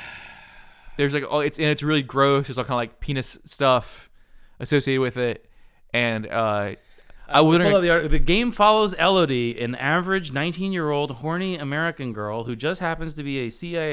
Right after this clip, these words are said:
Speaker 2: A super spy trained to infiltrate and take down isis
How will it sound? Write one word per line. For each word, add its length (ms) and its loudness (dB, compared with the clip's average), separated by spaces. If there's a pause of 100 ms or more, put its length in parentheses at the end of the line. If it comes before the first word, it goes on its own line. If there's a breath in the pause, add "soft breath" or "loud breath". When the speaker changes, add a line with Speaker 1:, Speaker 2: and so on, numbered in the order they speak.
Speaker 2:
A 40 -4
super 380 -8
spy 440 -4
trained 340 -8
to 120 -10
infiltrate 540 -8
and 100 -10
take 200 -10
down 180 -6
isis 480 -10